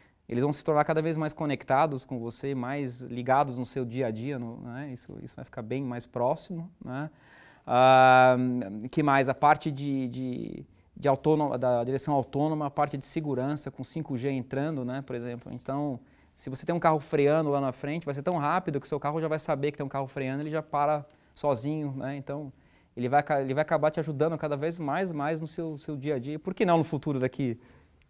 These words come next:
vinte anos, trinta anos, que o carro não voa? Pode, pode ser, né?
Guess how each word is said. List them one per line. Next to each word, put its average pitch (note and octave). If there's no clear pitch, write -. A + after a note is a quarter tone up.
vinte D#3
anos, D3+
trinta D3
anos, D3+
que F3
o D#3
carro D#3+
não C3+
voa? C3
Pode, C#3
pode D#3
ser, D3
né? B2